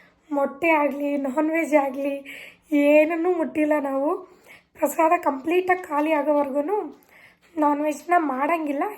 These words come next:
ಹೊರಗಡೆ ತಿನ್ನಂಗೂ ಇಲ್ಲ, ಯಾಕಂದರೆ ಇದನ್ನು ತಿಂದಿರ್ತೀವಲ್ವ. So ಅದಕ್ಕೋಸ್ಕರ ಅಪ್ಪುನು ಬಂತು, ಬರ್ತಾನೆ, ಕೈಗೆ ಹಾಕ್ಸ್ಕೊತಾನೆ, ನೆಕ್ತಾನೆ, ಇನ್ನೊಂದ್ಸಲ ಹಾಕ್ಸ್ಕೊತಾನೆ, ಇನ್ನೊಂದ್ಸಲ ನೆಕ್ತಾನೆ, ಹಂಗೆ ಮಾಡ್ತಾ ಇದ್ದಾನೆ. ನಾನಂತೂ ಇವ್ರು ಬರಲಿಲ್ವಲ್ಲ ಅಂದ್ಬಿಟ್ಟು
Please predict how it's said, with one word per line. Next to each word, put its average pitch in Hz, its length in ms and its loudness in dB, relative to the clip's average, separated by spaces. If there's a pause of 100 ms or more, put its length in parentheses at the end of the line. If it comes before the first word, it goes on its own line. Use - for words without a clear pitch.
(120)
ಹೊರಗಡೆ 277 460 0 (520)
ತಿನ್ನಂಗೂ 294 400 0
ಇಲ್ಲ, 254 160 0
ಯಾಕಂದರೆ 311 360 -4
ಇದನ್ನು 302 300 -2
ತಿಂದಿರ್ತೀವಲ್ವ. 285 680 -4 (680)
So - 140 -2
ಅದಕ್ಕೋಸ್ಕರ 285 640 0 (600)
ಅಪ್ಪುನು 330 360 0
ಬಂತು, 294 360 0
ಬರ್ತಾನೆ, 359 380 2 (100)
ಕೈಗೆ 311 220 2
ಹಾಕ್ಸ್ಕೊತಾನೆ, 359 540 -4 (1200)
ನೆಕ್ತಾನೆ, 285 460 -4
ಇನ್ನೊಂದ್ಸಲ 339 360 0
ಹಾಕ್ಸ್ಕೊತಾನೆ, 370 580 2
ಇನ್ನೊಂದ್ಸಲ 320 480 0
ನೆಕ್ತಾನೆ, 285 440 -2
ಹಂಗೆ 269 180 -2
ಮಾಡ್ತಾ 294 340 -4
ಇದ್ದಾನೆ. 269 300 -4 (800)
ನಾನಂತೂ 302 580 0
ಇವ್ರು 277 240 0
ಬರಲಿಲ್ವಲ್ಲ 269 540 0
ಅಂದ್ಬಿಟ್ಟು 254 420 -4